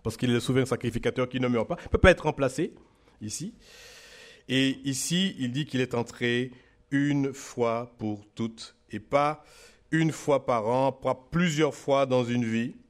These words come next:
une fois pour toutes. Mille quatre cents ans de sacrificature, euh, lévitique, on pourrait dire.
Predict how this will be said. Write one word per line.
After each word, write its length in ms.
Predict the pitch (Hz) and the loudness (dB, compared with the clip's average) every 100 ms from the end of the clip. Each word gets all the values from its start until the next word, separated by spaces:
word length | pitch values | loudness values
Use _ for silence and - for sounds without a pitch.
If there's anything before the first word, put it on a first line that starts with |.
| _ _ _ _ _ _ _ _ _ - | _ _ _ _ _ _ _ _ _ -2
une 520 | 139 135 139 143 139 - _ | 0 0 -2 -4 -10 -18 _
fois 640 | - - 113 110 117 120 _ _ _ _ _ | -14 -6 -2 -2 -4 -10 _ _ _ _ _
pour 340 | 104 95 95 _ _ - | -4 -4 -6 _ _ -12
toutes. 340 | 87 - - - | -12 -14 -20 -8
Mille 560 | 104 160 185 180 185 175 | -2 0 0 -2 -6 -8
quatre 200 | 151 - | -10 -8
cents 300 | 139 131 127 | -8 -4 -4
ans 200 | 131 131 | -4 -4
de 260 | 117 117 | -4 -4
sacrificature, 1080 | 113 110 - 113 - 113 104 - 117 120 107 | -6 -12 -12 -16 -14 -12 -12 -10 -8 -8 -8
euh, 220 | 104 98 92 | -12 -12 -8
lévitique, 480 | 104 101 101 147 | -8 -8 -8 -8
on 60 | 117 | -8
pourrait 240 | 110 104 | -10 -8
dire. 340 | 98 113 135 | -6 -8 -10